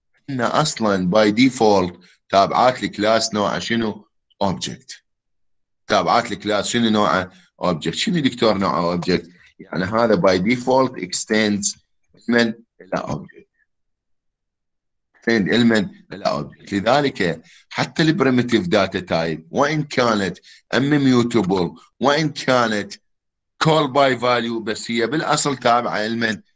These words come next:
الى اوبجكت. يعني البريمتيفز داتا تايب ما اقدر اضيفها او اطرحها او اضربها او اقسمها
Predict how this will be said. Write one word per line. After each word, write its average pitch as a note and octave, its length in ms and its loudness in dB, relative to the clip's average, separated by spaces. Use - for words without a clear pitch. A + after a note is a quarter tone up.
الى G#2 140 4
اوبجكت. F#2+ 600 -2
يعني C#3 640 -2
البريمتيفز C3+ 760 2
داتا A#2 340 2
تايب F#2 440 -4
ما D#3 320 2
اقدر C3 540 0
اضيفها A#2 680 2
او A2 180 2
اطرحها A2+ 680 0
او G#2+ 240 -6
اضربها A#2 600 0
او A2+ 140 4
اقسمها E3+ 800 2